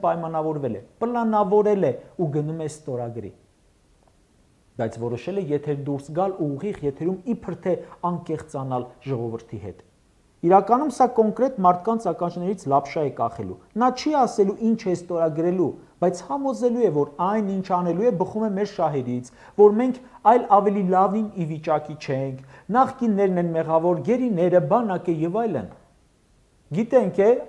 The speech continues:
ախր, ամեն անգամ նույնն է, ինչպես ղումարբազ տան անդամի հետ է լինում, և տանեցիները բռնացնում են տան ունեցվածքը տանից գողանալուց։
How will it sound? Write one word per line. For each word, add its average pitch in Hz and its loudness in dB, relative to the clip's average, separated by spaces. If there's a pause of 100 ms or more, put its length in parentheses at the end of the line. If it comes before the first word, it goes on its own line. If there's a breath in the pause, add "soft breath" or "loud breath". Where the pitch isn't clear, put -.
(140)
ախր, - -6 (400 loud breath)
ամեն 196 2
անգամ 214 2
նույնն 220 2
է, 123 0 (320 loud breath)
ինչպես 208 0 (100)
ղումարբազ 170 0
տան 160 -8
անդամի 147 -10
հետ 123 -10
է 113 -6
լինում, 101 -10 (240 soft breath)
և 135 -2
տանեցիները 139 -2
բռնացնում 165 0
են 226 -4
տան 175 -4
ունեցվածքը 175 -6
տանից 120 -12
գողանալուց։ 101 -12